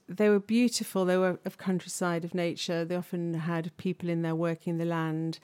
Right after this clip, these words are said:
and they had a timeless quality to them. And I,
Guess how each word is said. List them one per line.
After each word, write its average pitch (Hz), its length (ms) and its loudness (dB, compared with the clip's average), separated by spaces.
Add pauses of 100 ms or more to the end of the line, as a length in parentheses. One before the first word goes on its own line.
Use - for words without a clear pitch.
(260)
and 185 160 4
they 190 80 4
had 190 120 2
a 185 40 -4
timeless 202 560 0
quality 208 320 2
to 196 200 -4
them. 165 280 -2 (160)
And 185 180 0
I, 196 160 2